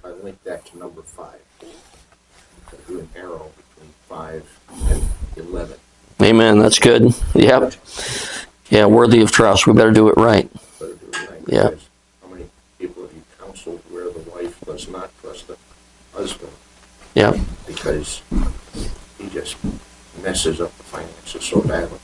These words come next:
Speaker 2: Yeah. And some of it's out of selfishness, some of it's out of laziness, some of it's out of whatever. But yeah,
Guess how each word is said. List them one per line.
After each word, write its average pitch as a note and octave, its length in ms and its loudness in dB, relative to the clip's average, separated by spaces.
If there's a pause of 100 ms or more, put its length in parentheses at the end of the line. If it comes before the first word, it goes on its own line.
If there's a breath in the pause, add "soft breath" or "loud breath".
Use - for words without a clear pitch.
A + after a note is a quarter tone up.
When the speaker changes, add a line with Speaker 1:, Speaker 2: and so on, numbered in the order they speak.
(140)
Speaker 2:
Yeah. A#2 280 4 (680 loud breath)
And A2+ 140 4
some A#2+ 180 4
of G#2+ 120 6
it's A2 120 4
out A2 140 6
of G2+ 80 4
selfishness, A2+ 560 4
some G#2+ 120 6
of G2 100 6
it's G2 100 4
out G2 140 6
of G2 100 6
laziness, G2+ 560 6
some G#2 140 4
of F#2+ 60 6
it's - 120 2
out G#2 120 4
of - 220 2
whatever. - 480 4
But - 180 2
yeah, - 280 2